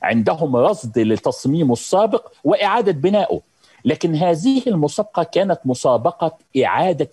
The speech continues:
إحياء، إذن المسابقة تخرج من نطاق المبنى إلى نطاق السياق. لأي ح-، درجة حضراتكم تتفقوا أو تختلفوا معي أن هذا الالتباس سبب موجات من النقد،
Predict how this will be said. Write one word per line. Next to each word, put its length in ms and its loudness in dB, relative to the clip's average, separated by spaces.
إحياء، 460 -2
إذن 240 0
المسابقة 720 -2
تخرج 520 -2
من 220 2
نطاق 600 0
المبنى 720 0
إلى 200 2
نطاق 400 -2
السياق. 720 -4
لأي 520 2
ح-، 480 -2
درجة 400 0
حضراتكم 540 -2
تتفقوا 680 -2
أو 100 0
تختلفوا 600 -2
معي 380 0
أن 240 -2
هذا 400 0
الالتباس 960 -2
سبب 520 -2
موجات 580 0
من 160 2
النقد، 480 0